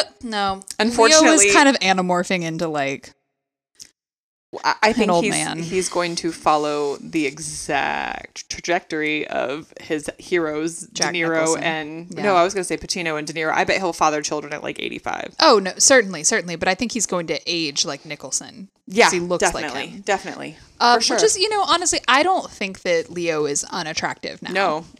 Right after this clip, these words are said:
Speaker 2: Yeah, I saw a
Speaker 1: Um,
Speaker 2: picture of him today and I was like, "He still looks good."
Speaker 1: it, but it's just not the s-, we're just not, like, absolutely feral the way we used to be.
Speaker 2: No, he's not
Speaker 1: Uh,
Speaker 2: Jack
Speaker 1: this girl
Speaker 2: Dawson.
Speaker 1: got a full page.
Speaker 2: They absolutely
Speaker 1: This is vicious, Lindsay.
Speaker 2: I'm saying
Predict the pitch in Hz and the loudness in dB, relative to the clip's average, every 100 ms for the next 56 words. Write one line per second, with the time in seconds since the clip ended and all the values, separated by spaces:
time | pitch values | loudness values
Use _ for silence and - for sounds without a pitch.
0 | - 185 208 196 170 170 175 190 180 170 | -2 2 6 6 6 4 2 2 0 -4
1 | 180 175 170 151 151 165 165 202 - 214 | -2 0 0 0 -4 -4 -6 -6 -6 -6
2 | 233 - - 247 240 247 226 220 226 - | -8 -8 -2 -2 2 4 4 4 4 4
3 | 214 202 196 - 127 208 208 233 214 202 | 2 0 -4 -6 -6 -10 -8 -4 -4 -2
4 | 196 226 185 160 - 170 143 - - 208 | 0 0 0 0 -2 -6 -6 -8 -12 -8
5 | 151 - 175 117 160 165 117 92 131 90 | -4 -4 -4 -8 -12 -10 -8 -8 -10 -12
6 | 90 62 - - 190 160 190 185 196 170 | -12 -6 -4 -2 0 0 0 -2 2 2
7 | 226 226 - - 427 415 320 285 226 - | 4 4 6 6 6 6 6 4 2 -2
8 | - 277 285 262 269 269 320 359 - - | 2 4 4 2 0 2 0 -2 -4 -8
9 | - _ 185 233 392 494 - - - 233 | -18 _ 2 4 4 4 4 2 2 0
10 | 190 180 185 247 254 240 202 190 220 214 | 2 0 6 8 8 6 2 2 4 6
11 | - 214 190 196 202 185 185 180 180 254 | 6 6 2 0 -2 -2 -2 0 2 0
12 | 311 254 220 | 2 2 2